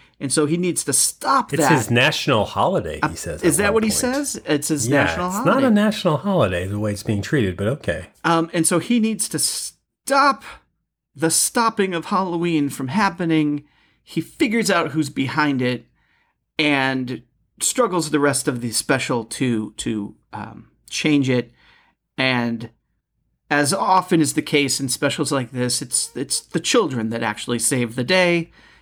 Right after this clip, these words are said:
Speaker 1: and Halloween goes on as planned.
Speaker 2: It's the Halloween season. We know that Halloween has ghosts and tombstones and costumes.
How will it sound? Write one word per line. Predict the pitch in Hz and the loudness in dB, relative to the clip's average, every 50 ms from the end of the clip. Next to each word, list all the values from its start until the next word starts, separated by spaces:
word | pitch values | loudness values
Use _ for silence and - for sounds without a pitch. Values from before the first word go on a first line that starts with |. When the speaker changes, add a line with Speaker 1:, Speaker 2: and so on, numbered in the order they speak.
| _ _ _ - | _ _ _ 0
Speaker 1:
and | 151 147 147 147 139 131 | 2 2 4 4 2 2
Halloween | 113 135 135 135 131 123 117 110 110 110 | 2 2 2 0 0 -2 -2 -2 -4 -4
goes | 104 107 104 104 101 | -4 -4 -4 -4 -6
on | 92 - 104 104 107 - - - _ _ _ _ - | -6 -8 -10 -12 -14 -16 -20 -20 _ _ _ _ -16
as | - 101 98 - | -14 -12 -12 -12
planned. | - - - - - - - - - - - _ _ _ _ _ | -12 -12 -12 -14 -14 -14 -14 -18 -20 -20 -20 _ _ _ _ _
Speaker 2:
It's | - 104 - | -6 -4 -2
the | - 117 | 0 0
Halloween | - 120 120 120 120 117 120 117 110 107 | 2 2 2 2 2 2 2 0 0 0
season. | - - - 117 110 110 107 123 117 | -2 -2 0 0 0 0 0 0 2
We | 110 107 | 2 2
know | 104 101 107 | 2 2 2
that | 104 110 107 - | 2 0 -2 -2
Halloween | - 120 107 101 104 104 104 101 98 | -2 0 0 0 0 -2 -2 -2 -2
has | 95 98 98 98 98 95 95 - | -2 -2 -2 -2 -2 -4 -6 -6
ghosts | - - 98 95 95 95 - - - - - | -4 -4 -4 -2 -4 -6 -8 -10 -8 -6 -4
and | 113 104 98 | -2 -2 -2
tombstones | - - 110 104 98 - - - 98 98 98 92 95 - | -2 -2 -2 -2 -2 -4 -4 -4 -2 -2 -2 -4 -4 -6
and | 80 82 - | -6 -8 -6
costumes. | - - 190 202 196 - - - 95 90 82 78 85 - | -2 0 0 0 0 0 -4 -6 -6 -6 -6 -8 -10 -12